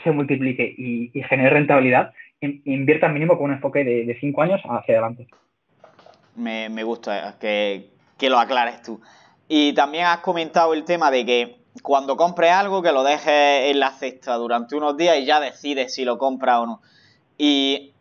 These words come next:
Speaker 2: me gustaría hacer un inciso aquí porque muchas veces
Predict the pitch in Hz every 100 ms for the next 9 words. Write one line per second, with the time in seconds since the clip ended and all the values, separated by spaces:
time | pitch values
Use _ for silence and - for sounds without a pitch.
0 | _ 123 131 131 139 143 139 180 175 185
1 | 180 175 175 170 170 165 180 165 165 175
2 | 180 160 147 143 - 175 170 180 190